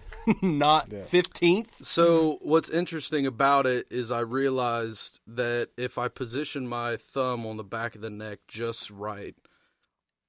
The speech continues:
Speaker 3: I don't have to completely move my hand. I shift my wrist.
Speaker 1: Okay.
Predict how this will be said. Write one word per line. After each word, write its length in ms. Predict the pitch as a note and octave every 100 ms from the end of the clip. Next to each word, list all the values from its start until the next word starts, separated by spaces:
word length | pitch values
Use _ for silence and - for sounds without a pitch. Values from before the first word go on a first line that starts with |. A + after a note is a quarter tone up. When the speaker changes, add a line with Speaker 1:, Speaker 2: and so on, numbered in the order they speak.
| _
Speaker 3:
I 100 | B2
don't 240 | B2+ D#3 B2+
have 260 | C#3+ C3+ -
to 180 | B2+
completely 520 | A#2 A#2+ - D3 A#2+ A#2
move 340 | A#2+ C3 C3
my 220 | A#2 G#2+
hand. 420 | A2 A#2+ A#2+ A2 G2
I 140 | A2 G#2+
shift 440 | - - C3 -
my 180 | A2 G2+
wrist. 720 | G2 G2+ A#2 E2+ - - - _ _ _ _ -
Speaker 1:
Okay. 240 | - C3+